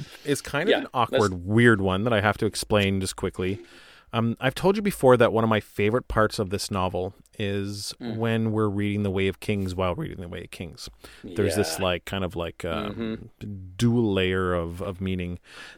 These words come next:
Speaker 1: The other
Speaker 2: Right.
Speaker 1: one that happens a lot in the series, and I love it, is when the characters that are separate start to interact together. So the first
Speaker 2: Yes.
Speaker 1: time we get that is when Dalinar and Jasnah are talking by Spanreed.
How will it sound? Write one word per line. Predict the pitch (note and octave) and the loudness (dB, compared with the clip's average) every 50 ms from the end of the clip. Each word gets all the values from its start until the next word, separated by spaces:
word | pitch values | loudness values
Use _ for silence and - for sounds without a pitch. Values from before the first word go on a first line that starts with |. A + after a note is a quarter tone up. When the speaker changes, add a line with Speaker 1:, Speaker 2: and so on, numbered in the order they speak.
| - _ | -16 _
Speaker 1:
The | - C3+ C3+ - | 0 0 0 4
other | B2+ C3 C3 D#3 D#3+ | 2 4 6 6 6
Speaker 2:
Right. | D3 | 6
Speaker 1:
one | C3 B2 A#2 A2+ A2 G#2+ | 6 4 4 4 4 2
that | G#2+ - | 0 2
happens | - A#2+ A#2 - C#3 B2+ A#2+ A2+ | 2 2 2 2 2 0 2 2
a | A2 | 2
lot | G2+ G2+ G2 G#2 G2+ | 4 4 4 4 2
in | G2 | 0
the | G2 - | -2 -4
series, | - - G#2 F#2+ F#2+ F#2+ F2+ | -6 -6 -4 -4 -4 -2 -2
and | G2 F#2+ | -2 -2
I | G2 | 0
love | F#2+ F#2+ F#2+ F#2+ F2+ | 0 0 0 0 0
it, | F#2+ F2 - - | 0 -4 -4 -6
is | G#2+ G2+ G2+ | -6 -6 -2
when | G2+ A2 A2 G#2+ G#2+ A2 G#2+ - - - - - - - - _ - - | -2 0 0 2 0 -2 -4 -6 -10 -20 -20 -20 -20 -20 -20 _ -6 -6
the | B2 | -6
characters | - - - - D3 D#3 E3 - A3 G#3+ F#3+ | -4 -2 2 4 4 4 4 2 0 0 2
that | D#3+ D#3+ D3 | 2 0 0
are | C3+ | 0
separate | - - - - C3+ B2+ - C3+ B2+ - - | 0 -2 0 0 0 0 0 -2 -2 -2 -2
start | - - - G#2 G#2 - | -4 -2 -2 -2 -2 -2
to | - - | -4 -6
interact | A#2 G#2 - G#2+ F#2+ F2+ F2+ F2 - - - - - | -6 -6 -4 -4 -2 0 0 -2 -2 -4 -14 -12 -10
together. | - G#2 F#2+ E2+ E2 A#1 G#1+ - - - _ - - - - - - _ - | -6 -4 -4 -4 -4 -6 -8 -10 -14 -18 _ -20 -20 -20 -20 -20 -20 _ -8
So | - - | -6 -6
the | - - | -4 4
first | - C#3+ D#3+ F3 - - | 6 6 6 6 2 -4
Speaker 2:
Yes. | - - - - - | -6 -10 -14 -12 -2
Speaker 1:
time | - C#3 C3 C3 B2+ | 2 2 4 4 4
we | A#2+ A#2 | 2 2
get | G2+ A2 G#2+ - | 2 2 2 2
that | - G#2 F2+ E2+ F2 - | 2 0 0 0 -2 -2
is | A2 G#2+ F#2+ - | -4 -6 -6 -4
when | G#2 G#2 G2+ G2 F#2+ F#2+ F#2+ F#2 - - - - - _ _ _ | -4 -2 -2 -2 -2 -4 -6 -6 -8 -14 -20 -20 -20 _ _ _
Dalinar | A2+ G#2 A2 A2+ B2 B2 A2 G2 F2+ F2 F2 F2 E2+ - _ _ _ _ _ | 4 4 6 4 4 4 2 2 2 0 0 -2 -4 -8 _ _ _ _ _
and | A2 G#2 G2+ | -6 -4 -2
Jasnah | G2+ G2+ F#2+ G2 G2 - - G2+ F#2 | 0 0 0 0 -2 -2 -4 -6 -6
are | - F2+ | -6 -8
talking | - - - G2+ G2+ - - A2 G2+ | -8 -2 0 0 0 0 -2 -6 -6
by | F2+ F2+ | -4 -6
Spanreed. | - - - - - F2 F2 F2+ F2+ E2+ E2 C#2 A#1 | -6 -8 -8 -6 -6 -6 -6 -6 -6 -8 -10 -10 -12